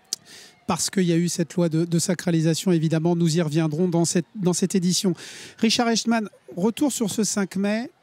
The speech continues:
vingt heures vingt-deux, la tribune nord emporte des hommes, des femmes, des enfants. Euh, quand de tels faits surviennent, vous, psychiatre, vous avez observé ça,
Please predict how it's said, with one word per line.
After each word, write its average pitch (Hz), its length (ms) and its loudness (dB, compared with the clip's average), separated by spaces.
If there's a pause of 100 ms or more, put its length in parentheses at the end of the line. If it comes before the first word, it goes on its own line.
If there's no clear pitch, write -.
vingt 180 260 -2
heures 180 100 0
vingt-deux, 190 360 -2
la 196 140 -4
tribune 180 480 -2
nord 185 240 2
emporte 175 600 -2 (180)
des 160 200 0
hommes, 170 220 0
des 156 120 0
femmes, 170 300 -4
des 156 160 -2
enfants. 175 380 -4 (680)
Euh, 190 320 0 (180)
quand 226 160 0
de 233 140 0
tels 247 300 -2
faits 262 260 -2
surviennent, 202 640 -2 (140)
vous, 175 200 2
psychiatre, 220 560 -4
vous 165 180 -2
avez 170 240 2
observé 165 440 -2
ça, 208 280 -2